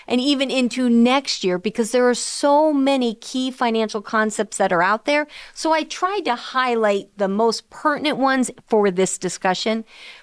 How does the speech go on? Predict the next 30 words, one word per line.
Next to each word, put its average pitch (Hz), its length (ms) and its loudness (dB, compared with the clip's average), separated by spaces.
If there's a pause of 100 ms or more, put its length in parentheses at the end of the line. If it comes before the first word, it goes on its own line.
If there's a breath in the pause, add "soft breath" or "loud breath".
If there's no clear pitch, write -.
but 269 120 0
I 302 200 4
would 277 240 0
always 226 480 4
encourage 165 480 0
you 165 100 -6
to - 180 -6
continue 285 600 0
to 262 80 -6
keep 233 420 -8
learning. 185 640 -2 (320 loud breath)
I 214 40 0
mean, 214 120 4
we 269 200 2
have 202 380 -2
many 254 460 2
YouTube 254 400 0
videos 240 460 2
for 226 260 2
years 220 600 2
that 196 100 -2
you 220 120 -6
can 226 120 0
go 220 140 4
back 247 280 0
because 220 260 -2
these 233 180 -2
are 302 100 2
timeless 269 720 -2
truths 277 560 0